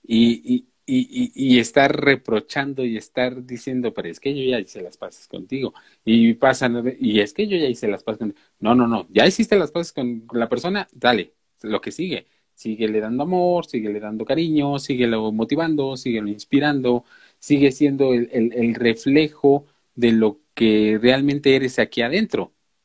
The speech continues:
Y sin usar máscaras, sé tú, sé original, este, y si a la gente no le parece cómo eres, pues bueno, discúlpenme, pero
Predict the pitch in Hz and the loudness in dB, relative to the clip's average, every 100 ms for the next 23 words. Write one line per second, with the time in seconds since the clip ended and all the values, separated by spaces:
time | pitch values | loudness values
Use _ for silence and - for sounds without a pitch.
0 | _ - 95 - 143 147 98 - 87 92 | _ -20 -16 -2 0 0 -2 -8 -10 -8
1 | 117 135 - 85 - _ _ - 113 113 | -10 -8 -8 -8 -10 _ _ -8 -8 -6
2 | 120 120 113 - 107 107 - 92 95 104 | -2 -2 -2 -4 -4 -4 -8 -6 -2 -2
3 | 101 - - - _ _ - 87 82 - | -4 -8 -20 -20 _ _ -6 -6 -6 -10
4 | - 90 90 87 85 85 85 87 92 95 | -4 -2 -2 -2 -4 -6 -6 -8 -8 -10
5 | - 98 92 - 113 107 107 107 107 98 | -4 -2 -2 -2 -4 -4 -4 -2 0 0
6 | 101 104 101 104 92 104 104 104 101 - | 0 0 0 -4 -4 -6 -4 -4 -6 -10
7 | 92 87 98 98 90 90 - 101 113 110 | -14 -10 -10 -10 -12 -14 -8 -2 2 2
8 | 104 _ - _ - 98 95 90 90 | -2 _ -20 _ 0 2 2 0 -2